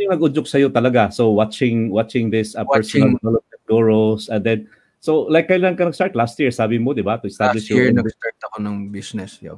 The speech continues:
Speaker 1: So,
Speaker 2: po.
Speaker 1: ano yung mitsa? What was that? Oh, ito yun. I have to start this.
Speaker 2: Oh, so, when I moved,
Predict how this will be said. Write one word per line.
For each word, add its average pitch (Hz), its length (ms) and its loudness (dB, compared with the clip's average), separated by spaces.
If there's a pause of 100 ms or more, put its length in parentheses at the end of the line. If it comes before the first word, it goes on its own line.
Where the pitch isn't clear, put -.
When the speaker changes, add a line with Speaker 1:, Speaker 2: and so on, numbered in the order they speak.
Speaker 1:
So, - 80 -6
Speaker 2:
po. 143 80 2
Speaker 1:
ano 170 80 2
yung 170 240 4
mitsa? 139 320 2
What 123 240 -2
was 143 160 0
that? 139 240 0 (560)
Oh, 110 80 -2
ito 117 160 0
yun. 104 240 0
I 104 160 -2
have 113 160 -6
to - 80 -8
start 113 240 -2
this. - 240 -8 (240)
Speaker 2:
Oh, 139 400 4
so, 147 480 2
when 156 160 2
I 165 80 2
moved, 180 480 0